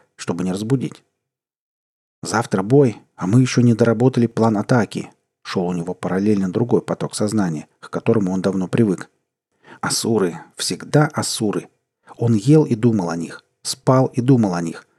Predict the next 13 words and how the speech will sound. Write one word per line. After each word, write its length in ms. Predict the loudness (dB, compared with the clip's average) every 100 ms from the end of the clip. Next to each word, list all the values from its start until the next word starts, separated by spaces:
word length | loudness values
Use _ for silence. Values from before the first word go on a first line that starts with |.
| _
решал, 340 | -6 -2 2 2
где 160 | 2
прогуляться, 680 | 2 2 4 4 4 2 0
или 280 | 0 2 2
читал, 520 | 2 0 2 4 2 -4 -10
но 120 | -10
часть 360 | -2 0 0 2
мыслей 340 | 2 2 -2
всегда 400 | -6 -6 -2 -2
была 260 | 0 0 -2
занята 420 | -2 -4 -4 -6
ими. 360 | -6 -8 -8 -12 _ _ _ _ _ _ _ _ _ _ _ _ _ -10
"Нет, 340 | -8 -8 -12